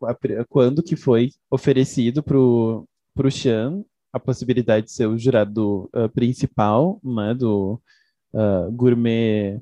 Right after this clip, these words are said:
Gauntlet. Eu nunca sei como falar essa palavra,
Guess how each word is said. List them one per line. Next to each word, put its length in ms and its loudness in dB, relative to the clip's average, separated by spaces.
Gauntlet. 680 -2
Eu 80 0
nunca 200 -4
sei 160 -6
como 200 -8
falar 220 -4
essa 160 -8
palavra, 580 -6